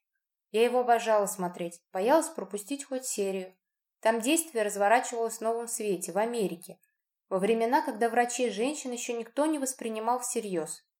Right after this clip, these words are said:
В общем, не в этом суть, а в том,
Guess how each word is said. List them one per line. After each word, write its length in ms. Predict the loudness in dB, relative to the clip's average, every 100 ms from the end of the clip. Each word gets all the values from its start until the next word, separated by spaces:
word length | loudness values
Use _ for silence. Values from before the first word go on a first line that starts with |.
| _ _ _ _ -2
В 60 |
общем, 300 | 0 2 0
не 80 | 2
в 40 |
этом 260 | 4 4 2
суть, 380 | -2 -4 -8 -12 _ _ _ -4
а 80 |
в 160 | -4 2
том, 300 | 2 2 0